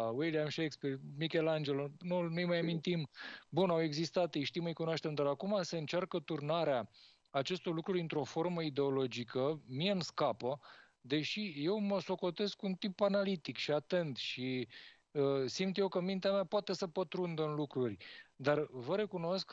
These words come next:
Speaker 1: că uneori nu pătrunde, m, chiar atât de adânc, anumite lucruri rămân necunoscute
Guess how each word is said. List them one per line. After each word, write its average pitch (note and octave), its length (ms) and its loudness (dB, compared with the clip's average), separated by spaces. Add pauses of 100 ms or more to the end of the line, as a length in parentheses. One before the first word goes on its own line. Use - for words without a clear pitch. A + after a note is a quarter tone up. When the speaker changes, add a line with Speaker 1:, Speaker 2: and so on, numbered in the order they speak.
Speaker 1:
că F3+ 100 -4
uneori F3+ 340 0
nu F#3 100 0
pătrunde, A#2+ 960 0
m, B2+ 340 -6
chiar D3 200 2
atât D3 200 0
de C#3+ 60 4
adânc, C#3 320 0
anumite C#3 280 -2
lucruri C#3+ 260 0
rămân C3+ 240 0
necunoscute D3 800 0